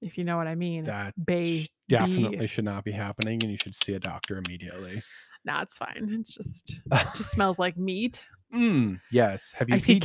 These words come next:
Speaker 2: yourself
Speaker 1: candles.
Speaker 2: yet?
Speaker 1: I <laughs>
Speaker 2: Because I've been here sitting in pee for the last thirty minutes.
Speaker 1: <laughs> Oh, okay. Good to know.
Speaker 2: Yeah.
Speaker 1: We should maybe take care of that.
Speaker 2: Right.
Speaker 1: Yeah.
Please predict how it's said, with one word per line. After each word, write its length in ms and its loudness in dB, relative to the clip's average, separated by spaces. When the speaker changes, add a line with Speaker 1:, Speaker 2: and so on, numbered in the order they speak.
Speaker 2:
yourself 200 8
Speaker 1:
candles. 280 8
Speaker 2:
yet? 140 0
Speaker 1:
I 320 8
<laughs> 1040 -14
Speaker 2:
Because 400 2
I've 340 8
been 260 10
here 260 6
sitting 420 0
in 300 4
pee 200 0
for 160 -4
the 60 -6
last 400 -4
thirty 220 0
minutes. 300 -18
Speaker 1:
<laughs> 20 -
Oh, 440 10
okay. 240 4
Good 280 2
to 140 0
know. 280 -8
Speaker 2:
Yeah. 160 -8
Speaker 1:
We 60 -4
should 200 -2
maybe 360 -2
take 200 -4
care 200 -4
of 80 -8
that. 360 -8
Speaker 2:
Right. 260 -8
Speaker 1:
Yeah. 340 -8